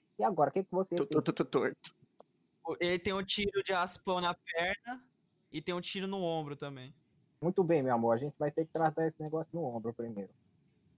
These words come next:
Speaker 1: Tem isso aqui, ó, que eu vou colocar aqui. Ah, beleza. Minha avó usava todos os pacetes dela. Pacete perigoso. Vamos lá, se você não gritar, você ganha um pirulitinho também.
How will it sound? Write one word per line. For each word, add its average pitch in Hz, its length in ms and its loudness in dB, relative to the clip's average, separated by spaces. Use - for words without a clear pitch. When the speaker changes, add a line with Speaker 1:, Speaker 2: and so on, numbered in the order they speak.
Speaker 1:
Tem 131 140 -2
isso - 140 -4
aqui, - 240 -2
ó, 165 40 0
que - 120 -2
eu 147 40 2
vou 165 120 2
colocar 165 380 2
aqui. - 140 -4
Ah, 190 120 4
beleza. 302 520 4
Minha 151 120 4
avó 214 160 6
usava 233 360 8
todos 240 320 2
os 220 120 2
pacetes 185 560 4
dela. 113 240 4
Pacete 113 400 0
perigoso. 113 460 2
Vamos 156 260 6
lá, 175 180 12
se - 120 0
você 143 200 4
não 175 140 2
gritar, 226 420 4
você - 140 2
ganha 196 100 4
um - 200 -6
pirulitinho 233 520 4
também. 135 380 0